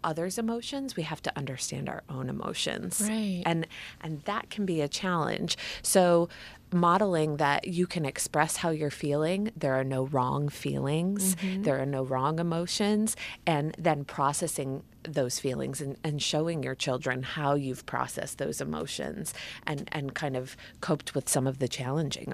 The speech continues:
Speaker 1: emotions.
Speaker 2: It's a really interesting point, um, because I think we're all finding ourselves feeling a little bit differently these days. And we ask, hopefully we're asking and looking inside and saying,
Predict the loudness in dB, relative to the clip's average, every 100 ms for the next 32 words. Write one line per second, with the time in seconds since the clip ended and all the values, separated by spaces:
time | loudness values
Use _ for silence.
0 | -8 -8 -6 -6 -4 -4 -6 -8 -12 -14
1 | -6 2 4 4 2 0 -2 -2 -2 0
2 | 2 2 -2 -2 -2 0 0 0 2 4
3 | 2 2 4 4 4 2 2 2 2 2
4 | 0 2 4 2 0 -6 -14 -16 -18 -12
5 | 4 6 6 4 4 4 2 2 2 2
6 | -2 -2 -4 -4 -4 -2 0 0 0 -2
7 | 2 4 4 2 -4 -4 4 6 6 4
8 | 0 -10 -20 -14 2 4 6 4 6 6
9 | 6 4 2 0 2 0 0 0 0 0
10 | -2 -2 0 0 2 2 0